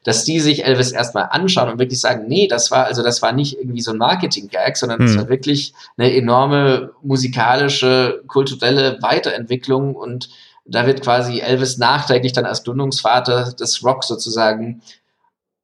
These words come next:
Speaker 1: nicht jetzt hochstilisiert, sondern in gewisser Weise wertgeschätzt. Aber das Interessante ist, dass er vor diesem Hintergrund der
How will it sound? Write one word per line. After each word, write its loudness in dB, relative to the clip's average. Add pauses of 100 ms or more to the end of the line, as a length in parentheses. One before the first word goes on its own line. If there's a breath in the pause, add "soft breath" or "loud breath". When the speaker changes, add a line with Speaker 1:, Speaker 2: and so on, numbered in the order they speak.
(220)
Speaker 1:
nicht 2
jetzt 2
hochstilisiert, 2
sondern 2
in -6
gewisser -2
Weise 0 (160)
wertgeschätzt. -2
Aber -2
das -2
Interessante -2
ist, -8 (400 loud breath)
dass -2
er 4
vor 2
diesem 0
Hintergrund 0
der 2